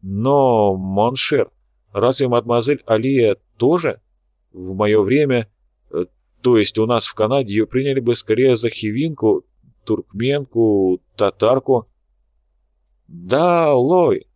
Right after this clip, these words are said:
да, лой, сионизм!» — продолжали стонать патриоты. «Эх, дядя Майкл», — снисходительно пояснил Мик, — «у нас сейчас что татары, что узбеки,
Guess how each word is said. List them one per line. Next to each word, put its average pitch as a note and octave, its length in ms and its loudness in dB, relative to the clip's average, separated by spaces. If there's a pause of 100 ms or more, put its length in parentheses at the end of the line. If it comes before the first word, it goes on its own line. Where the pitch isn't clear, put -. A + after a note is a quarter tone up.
да, F3 640 0
лой, D3+ 480 2
сионизм!» — E3+ 1160 -2
продолжали A2+ 520 -6
стонать G#2 360 -2
патриоты. G#2+ 640 2 (1120)
«Эх, - 320 -6
дядя A#2 340 -2
Майкл», — A2 420 0
снисходительно G#2+ 640 -4
пояснил G#2 440 0
Мик, — - 360 -6 (340)
«у A#2 120 -8
нас G3+ 200 -4
сейчас B2 360 -2
что - 220 -2
татары, C3+ 500 0
что - 260 0
узбеки, A2+ 580 -2